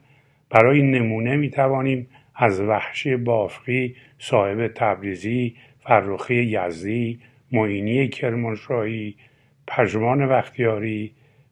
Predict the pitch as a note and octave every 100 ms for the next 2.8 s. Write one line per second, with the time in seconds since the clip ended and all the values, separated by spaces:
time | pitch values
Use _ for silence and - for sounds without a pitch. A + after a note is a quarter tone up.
0 | - A2+ - C3 D3 C#3+ C3+ B2 A2+ A2+
1 | A2 A2+ G#2+ - _ _ B2+ G#2+ A2 -
2 | B2+ C3+ B2+ A2 G2 A#2+ A#2+